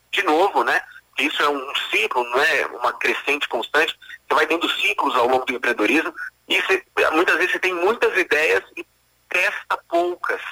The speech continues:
E aí eu percebi que eu tava, tava acontecendo isso comigo também e,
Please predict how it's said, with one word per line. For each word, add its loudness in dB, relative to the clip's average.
E 4
aí 6
eu 4
percebi 0
que 0
eu -2
tava, 2
tava 2
acontecendo 2
isso -4
comigo 0
também 0
e, -4